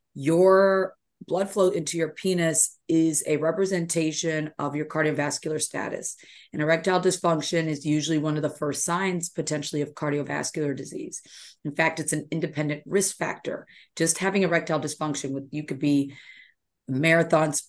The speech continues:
you know, runner and, and, and, and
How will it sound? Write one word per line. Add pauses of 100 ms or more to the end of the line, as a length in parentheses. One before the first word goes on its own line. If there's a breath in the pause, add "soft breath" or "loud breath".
(180)
you
know,
runner
and,
and,
and,
and